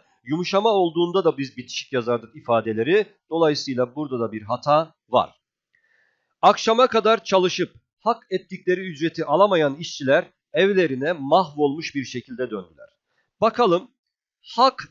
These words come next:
etmek ifadeleri birleşmiş, birleşik eylem oluşturmuş. Hatta burada fiilimsi eki almış. Ama birinci sözcükte herhangi bir ses olayı yok. Dolayısıyla bunun ayrı yazılması doğrudur.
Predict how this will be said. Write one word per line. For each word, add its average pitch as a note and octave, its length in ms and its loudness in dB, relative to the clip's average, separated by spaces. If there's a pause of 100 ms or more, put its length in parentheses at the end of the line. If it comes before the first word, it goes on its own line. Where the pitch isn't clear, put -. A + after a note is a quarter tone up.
etmek G#3 560 -2
ifadeleri C#3 680 2
birleşmiş, E3+ 800 -4
birleşik E3+ 520 -2
eylem E3 320 4
oluşturmuş. B2 480 -4
Hatta D3 280 -4
burada C#3 200 -2
fiilimsi C#3 480 -6
eki A2+ 220 -4
almış. A#2+ 460 -4 (240)
Ama A3+ 300 4
birinci A3 320 -4
sözcükte F3 480 0
herhangi G3+ 440 2
bir E3 100 0
ses F#3+ 280 -4
olayı C#3 320 0
yok. G3 340 0 (160)
Dolayısıyla F#3 760 2
bunun F3+ 320 -2
ayrı F#3 240 2
yazılması C#3+ 720 0 (220)
doğrudur. C3 400 2